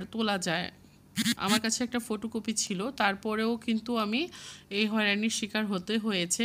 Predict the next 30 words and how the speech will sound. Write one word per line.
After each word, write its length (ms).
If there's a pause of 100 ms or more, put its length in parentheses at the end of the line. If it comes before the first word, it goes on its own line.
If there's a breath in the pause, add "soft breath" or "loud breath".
আপনারাও 600
একটা 180
ফটোকপি 480
করে 280
রাখবেন, 360 (500 loud breath)
উম, 360
তারপরে 380
কি 140 (120)
সাথে 260
সাথে 220 (120)
পাওয়া 320
যায় 240
আর 80
কি 160
ফটোকপি 500
থাকলে। 420 (220)
আর 100
ফটোকপি 480
না 160
থাকলে 280
হয়তো 320
আপনার 260
কয়েকদিন 480
সময় 360
লেগে 260
যেত। 260 (640 loud breath)
আর 260
আমার 320
যেহেতু 360
ফটোকপিটা 640